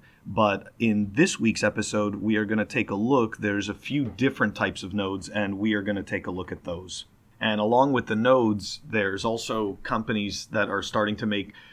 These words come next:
uh, node accessories or really, really just nice cases. So I'm gonna, uh, we're gonna take a look at one particular, you know, one particular site that is offering these really, really slick cases, which I may end up picking up for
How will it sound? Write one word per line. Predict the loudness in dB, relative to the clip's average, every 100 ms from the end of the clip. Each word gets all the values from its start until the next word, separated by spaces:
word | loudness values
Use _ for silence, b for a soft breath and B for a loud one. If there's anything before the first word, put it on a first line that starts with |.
| B
uh, | 0 0 -2
node | 0 2 4 2
accessories | 2 2 2 0 -2 -2 -4
or | -4 -6 -8 -14 -6
really, | 0 4 4 2
really | 2 2 2
just | 0 -4 -8 -12 -12
nice | -4 2 4 2 0
cases. | -2 -2 -2 -4 -8 -8 -12
So | -8 -6
I'm | -4 -4
gonna, | -4 -4 -4
uh, | -4 -4
we're | -4
gonna | -4 -4
take | -4 -4
a | -4
look | -2 -4 -2
at | -2 0 -4 B B B
one | -4 2 2
particular, | 2 -2 -2 -2 -2 -2 -4 -8 -12 -8
you |
know, | -6
one | -4 -4
particular | -2 -4 -4 -4 -4
site | -4 0 2 2 0
that | -2 0 -2
is | -2
offering | 0 2 0 -4 -6 -6
these | -6 -8 -8
really, | -2 0 0
really | -2 -2 -4
slick | -4 -4 -4
cases, | -4 -4 -4 -8 -8
which | -6 -4
I | -2 -2
may | -2 -4
end | -6
up | -8
picking | -8 -10 -8
up | -8 -6
for | -6 -6